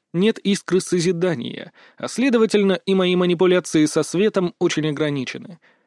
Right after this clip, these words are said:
Но даже так я могу проделывать некоторые чудеса. «Хм», задумался я, видя количество света. А ведь его уже хватает для того, чтобы сделать новый стабильный проход.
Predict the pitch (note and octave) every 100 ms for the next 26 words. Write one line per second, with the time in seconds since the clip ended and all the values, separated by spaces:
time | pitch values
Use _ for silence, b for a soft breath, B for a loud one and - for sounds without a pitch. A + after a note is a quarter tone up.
0 | _ F3 E3+ D#3+ D#3+ D#3 F3 D#3 C3+ C#3
1 | D3 C#3+ C#3 C#3+ D#3 D3+ D3 D#3 D3+ D3
2 | C#3+ D3 C#3+ D3+ C#3+ C#3+ - - - _
3 | _ _ _ _ - F3+ - _ _ _
4 | - F#3 E3+ D3+ C3+ C3 D3+ E3+ F3+ D3
5 | D#3 D3 D3+ C#3+ D#3+ - D3+ - C3+ B2
6 | - - _ _ _ _ C3+ E3 A3+ G3+
7 | A#3 C4+ A#3+ B3 - A3 - A#3 C4+ G3
8 | F#3 F#3 F3 E3 G#3 A3 G3+ F#3+ G3 A3+
9 | F#3 E3+ F#3 A3 G3+ E3 D#3+ E3 F3 G3
10 | - A3+ -